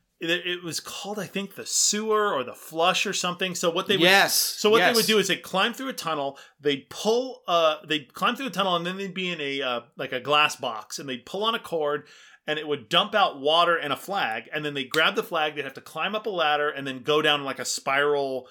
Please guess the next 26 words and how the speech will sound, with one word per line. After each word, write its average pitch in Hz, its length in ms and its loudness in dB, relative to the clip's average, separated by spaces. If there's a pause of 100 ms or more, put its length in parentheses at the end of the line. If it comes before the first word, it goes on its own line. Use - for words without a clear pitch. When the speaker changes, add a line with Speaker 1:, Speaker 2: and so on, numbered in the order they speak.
(120)
Speaker 2:
Yes. 139 340 2
Speaker 1:
uh, 143 200 2
a 131 100 0
spiral 180 480 2
slide 147 460 4
into 139 200 0
a 127 60 0
bunch 147 220 0
of 123 180 -8
gunk 143 260 -2
at 139 80 -6
the 131 80 -4
bottom. 117 460 -2 (400)
So 185 520 0
there 196 160 4
was 247 160 -4
a 180 60 -4
kid 175 580 -2 (260)
who, 196 520 -4 (800)
when 180 260 0
he 175 300 -10
came 226 400 -8
out 226 180 0
of 180 80 -6
the 160 80 -6
tube, 147 500 -8